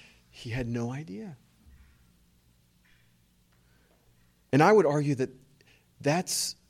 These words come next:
that's exactly how we see the kingdom grow in our midst. It grows mysteriously. We don't know what God is doing. I don't know what God is doing in your hearts this morning.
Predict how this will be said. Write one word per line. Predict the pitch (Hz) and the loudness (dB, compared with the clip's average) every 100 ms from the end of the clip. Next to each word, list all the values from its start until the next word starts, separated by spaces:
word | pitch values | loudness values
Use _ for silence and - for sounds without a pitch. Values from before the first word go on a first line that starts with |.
| _ _ _ _ _ _ _ _ _ _ _ _ _ - | _ _ _ _ _ _ _ _ _ _ _ _ _ -6
that's | 143 - | -4 -2
exactly | 135 104 127 143 - 147 | -4 -2 -2 -4 -4 -6
how | 117 123 117 | -4 -6 -4
we | 117 | -4
see | 113 127 | -6 -6
the | 104 | -8
kingdom | - 113 101 | -8 -10 -8
grow | 98 101 | -8 -8
in | 98 | -6
our | 120 | -8
midst. | 123 - - - - _ _ _ _ _ _ _ _ - | -10 -12 -16 -18 -20 _ _ _ _ _ _ _ _ -6
It | 139 | -4
grows | 113 107 110 | -2 -2 -2
mysteriously. | 120 117 - 151 170 - - 113 _ _ _ _ _ _ _ | -8 -10 -10 -10 -10 -12 -16 -20 _ _ _ _ _ _ _
We | 123 123 | -2 2
don't | 143 139 | 4 4
know | 143 | 2
what | 185 117 | 0 -2
God | 107 95 | -4 -6
is | 92 | -8
doing. | - 92 87 87 _ _ _ - | -10 -12 -12 -16 _ _ _ -2
I | 175 | 2
don't | 196 165 | 2 0
know | 117 | 0
what | 110 110 | 0 -2
God | 110 101 | -4 -8
is | 101 95 | -8 -8
doing | 107 101 | -8 -6
in | 90 | -8
your | 92 104 | -10 -10
hearts | 98 85 - | -12 -14 -18
this | - - | -18 -18
morning. | 98 90 | -18 -20